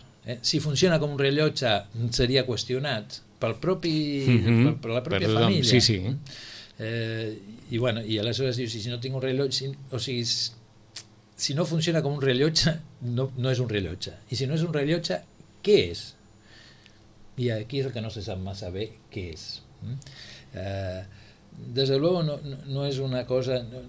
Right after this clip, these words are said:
Speaker 1: no, no es exacta, no son matemáticas, no es absoluta, em, no es universal, eh, no es constant, no es permanent, no es eterna, eh?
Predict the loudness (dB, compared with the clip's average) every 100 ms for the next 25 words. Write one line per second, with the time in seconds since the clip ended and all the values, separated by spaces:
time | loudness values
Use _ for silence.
0 | -14 -12 -8 -6 -4 -4 -4 -6 -4 -2
1 | -2 -2 2 2 0 -2 -2 -2 -10 -8
2 | -6 -4 -4 -2 -2 0 0 -2 -2 -2
3 | -2 -4 -4 -4 -4 -2 0 2 2 2
4 | 2 2 0 -6 -16 -18 -18 -18 -10 -8
5 | -6 -6 -6 -6 -8 -8 -8 -8 -8 -8
6 | -8 -10 -4 -2 0 2 2 4 2 2
7 | 4 6 6 2 -4 -12 -20 -20 -18 -16
8 | -14 -14 -14 -10 -6 -4 -2 -2 -2 -6
9 | -6 -2 -2 -2 -2 -2 0 4 4 2
10 | -4 -6 -6 -4 -2 -4 -2 -2 0 2
11 | 4 4 4 0 -2 0 0 4 4 4
12 | 0 -2 -6 -18 -14 -12